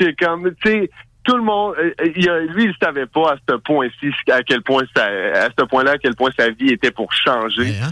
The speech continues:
Speaker 1: Puis cette pho-, avec cette pho-, c'est les photographes qui est là, tout était stagé. Euh, les photos allaient sortir, les faire, tu sais, faire passer ces,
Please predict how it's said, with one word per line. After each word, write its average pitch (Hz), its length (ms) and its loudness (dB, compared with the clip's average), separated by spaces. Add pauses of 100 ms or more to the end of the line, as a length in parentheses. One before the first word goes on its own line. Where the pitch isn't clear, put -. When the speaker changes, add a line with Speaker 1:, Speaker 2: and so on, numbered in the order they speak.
(120)
Speaker 1:
Puis 143 220 -2
cette 160 180 2
pho-, 185 120 2
avec 147 340 2
cette 156 200 2
pho-, - 140 -2 (100)
c'est 143 120 4
les 143 160 2
photographes 156 680 0
qui 156 100 2
est 143 40 0
là, 160 200 2
tout 277 240 2
était 139 400 0 (140)
stagé. 143 680 0 (440)
Euh, 131 340 0
les 156 240 0
photos 170 360 2
allaient 139 280 -2
sortir, 147 600 2
les 131 140 -4
faire, 143 280 2 (100)
tu 151 80 -2
sais, 131 80 -2
faire 135 180 2
passer 139 540 0
ces, 117 280 0